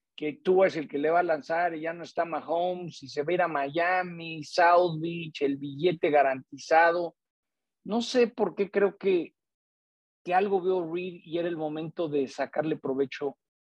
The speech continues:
a Tyreek Hill y cambiarlo. Ese es el feeling que me dio. No sé por qué creo que puede ser otra contratación que llega a Miami. ¿Se acuerdan cuando fue Ndamukong Suh? No, no sé.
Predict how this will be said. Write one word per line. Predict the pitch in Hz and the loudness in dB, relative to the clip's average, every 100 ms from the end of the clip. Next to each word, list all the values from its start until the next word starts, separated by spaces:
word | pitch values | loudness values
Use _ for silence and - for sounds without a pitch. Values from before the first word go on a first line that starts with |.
| _ _ _ _ _ _ _ _ _ | _ _ _ _ _ _ _ _ _
a | 143 131 | -6 -2
Tyreek | 147 147 135 | -2 -2 -2
Hill | 151 143 | -4 -2
y | |
cambiarlo. | 131 120 120 117 127 | -4 -4 -2 0 0
Ese | 151 175 | -2 -2
es | |
el | 156 123 | -4 -4
feeling | 170 165 160 | -6 -4 -4
que | 143 | -2
me | 123 117 | -2 2
dio. | 135 123 120 | 2 2 -4
No | - 165 | -6 -2
sé | 185 | -2
por | 160 143 | -2 -2
qué | 170 | -2
creo | 165 170 | 0 0
que | 160 | -2
puede | - 156 160 | 2 4 6
ser | 143 - 156 147 - _ _ _ | 2 4 4 4 -8 _ _ _
otra | 160 180 196 185 | 4 4 2 -2
contratación | 156 147 131 120 127 156 156 | -2 -6 -6 -4 -4 -4 -6
que | 151 | -2
llega | 151 151 | 0 2
a | 143 | 0
Miami. | 135 139 147 160 175 262 - _ _ _ _ _ _ - | -4 -4 -4 -6 -10 -12 -16 _ _ _ _ _ _ -12
¿Se | - | -8
acuerdan | 131 160 156 | -2 -2 2
cuando | 139 127 | 0 2
fue | 147 | -2
Ndamukong | 135 147 143 131 120 | 0 -2 -2 -4 -6
Suh? | - 151 202 - | -6 -6 -6 -8
No, | 151 | -6
no | 180 185 | -4 -2
sé. | 165 | -2